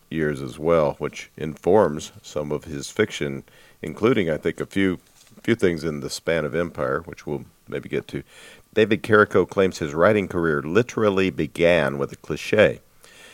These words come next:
He finished reading a particularly bad novel,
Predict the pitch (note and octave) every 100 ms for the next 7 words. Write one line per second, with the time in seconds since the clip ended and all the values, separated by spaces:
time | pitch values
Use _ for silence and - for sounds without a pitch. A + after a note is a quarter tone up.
0 | - - - - C3 C3+ - B2+ C3 A2
1 | E2+ - - - F#2 E2 A#1+ E2+ F#2 E2+
2 | D#2+ E2+ F2+ E2+ C#2+ F#2+